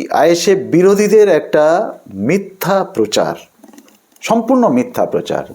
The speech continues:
তাহলে আমরা এই যে আইএসএফের যে রাজ্য কমিটি, সেখানে মুসলিমদের চেয়ে অমুসলিমদের সংখ্যাই বেশি। এই যে লক্ষ্মী হাঁসদা, এই যে জুবি সাহা,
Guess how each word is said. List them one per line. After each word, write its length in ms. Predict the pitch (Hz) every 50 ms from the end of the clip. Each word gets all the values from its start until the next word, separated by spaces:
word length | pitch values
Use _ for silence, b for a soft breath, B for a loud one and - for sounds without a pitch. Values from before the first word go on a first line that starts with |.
| - -
তাহলে 300 | 170 196 196 208 214 214
আমরা 420 | 185 180 202 202 202 208 208 208
এই 100 | 202 202
যে 280 | 190 196 202 190 190 - B B B B B B B B B B B B B
আইএসএফের 520 | - 151 175 190 190 190 214 202 214 202
যে 120 | 170 185 180
রাজ্য 340 | 165 156 151 147 143 180 175
কমিটি, 520 | 175 151 120 104 98 85 82 82 76 - - _ b b b b b b b b b b b
সেখানে 760 | - - 180 180 180 190 196 190 190 190 190 185 180 - - -
মুসলিমদের 640 | 139 151 156 151 160 180 180 185 185 185 185 180
চেয়ে 160 | - 185 180
অমুসলিমদের 640 | 180 156 147 156 180 175 175 185 185 180 180 175 175
সংখ্যাই 380 | 175 170 170 165 170 175 160
বেশি। 360 | 123 104 - - - - - - _ _ _ _ _ _ _ _ _ _ _ _ _
এই 60 | -
যে 60 | 180 185
লক্ষ্মী 300 | 196 185 185 - 165 147
হাঁসদা, 640 | 127 127 110 98 107 117 117 113 113 110 - - - _ _ _ _ _ _ _ _ _ _ _ _ _
এই 160 | - - 170
যে 100 | 156 165
জুবি 300 | 160 147 175 180 165 170
সাহা, 600 | - - 156 131 120 123 120 117 113 113 113 -